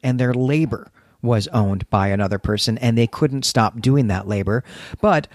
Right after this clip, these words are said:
their bodies were not owned, and so they were not actually property, and they had a fair amount of legal rights. Uh, another example we might bring in here as people who are unfree or semi-free, but who are not slaves,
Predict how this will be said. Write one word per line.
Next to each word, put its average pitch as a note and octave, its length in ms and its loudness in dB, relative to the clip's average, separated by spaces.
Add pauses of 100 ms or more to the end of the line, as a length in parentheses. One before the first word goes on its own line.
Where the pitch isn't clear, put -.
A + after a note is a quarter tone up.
(120)
their F3 120 2
bodies F3+ 480 2
were A2 120 2
not F#2+ 280 0
owned, F2+ 480 -4
and B2 180 -2
so B2+ 140 0
they C3+ 320 0
were B2+ 220 -2
not A2 300 2
actually G2 500 -2
property, F#2+ 560 -2
and F#2 120 0
they G#2 100 2
had G#2 300 4
a G#2 60 -2
fair G#2+ 200 2
amount G2 240 0
of F#2+ 100 -6
legal G2+ 280 -2
rights. G2 420 0 (600)
Uh, C#3+ 180 0
another E3 600 0
example A2+ 420 0
we G#2 100 0
might G#2 260 0
bring G#2 180 0
in G#2 260 -2
here G#2+ 380 -2 (300)
as A#2+ 140 0
people B2+ 280 0
who A#2 120 4
are A2 240 2
unfree B2 580 0
or G#2+ 140 -2
semi-free, A2+ 640 2
but F#2+ 160 0
who A2+ 100 2
are G#2+ 80 0
not G2+ 240 -4
slaves, F3 440 0